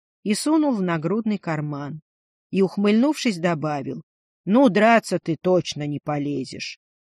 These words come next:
А потом примиряюще добавил: "Дуся, а теперь подумай, что случится, если это все вдруг возьмет и пропадет из сейфа? На кого мне думать?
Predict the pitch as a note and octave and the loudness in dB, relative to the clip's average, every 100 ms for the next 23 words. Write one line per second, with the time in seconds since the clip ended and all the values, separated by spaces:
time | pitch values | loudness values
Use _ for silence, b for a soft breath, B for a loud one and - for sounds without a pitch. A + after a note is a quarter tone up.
0 | _ - E3+ - F#3+ - D#4 D4+ G#3+ F3+ | _ -4 -2 0 -2 2 2 4 2 0
1 | F3 F#3+ A#3 A3 - F3 D#3+ D3+ D3 D3 | 2 2 2 0 -2 -4 -2 -4 -4 -6
2 | C3+ C3 C3+ - _ _ _ _ - D3 | -6 -10 -12 -16 _ _ _ _ -12 -4
3 | F3 F#3 D#3+ - - - _ _ _ D#3+ | -2 -2 -4 -8 -14 -16 _ _ _ -6
4 | - F#3+ B3 C4 - F#3+ D#3 E3 D#3 D3+ | -2 0 0 0 0 0 0 -2 -4 -6
5 | C#3 - B3 C4+ - B3 A#3+ - A#3+ A#3 | -8 -2 0 0 -2 -2 -2 -2 -2 -2
6 | F#3+ - - - - _ _ _ D#3 F3+ | -2 -6 -14 -14 -16 _ _ _ -2 2
7 | G3+ - F#3+ G3 G3 - _ _ - G#3+ | 2 0 -4 -2 -2 -4 _ _ -2 2
8 | G#3 - E3+ - - - C4 C#4+ G3 D3+ | 2 0 -4 -6 -10 -2 2 4 2 -2
9 | D#3+ A3+ - D3 F3+ D3 E3+ G#3 D4 A#3+ | 0 0 0 -2 0 0 0 2 2 0
10 | - _ _ _ E3 - F3+ G#3+ G#3+ F#3 | -4 _ _ _ -4 0 0 2 2 2
11 | F#3+ - C#3+ - - D3+ C3+ C3 - - | -2 -2 -6 -8 -6 -6 -6 -10 -16 -20
12 | _ _ _ _ D#3 F3 A3 G#3+ B3 G3 | _ _ _ _ -2 0 4 6 6 4
13 | F3 D#3+ D3+ C#3 A#2+ - | 0 -2 -2 -4 -8 -14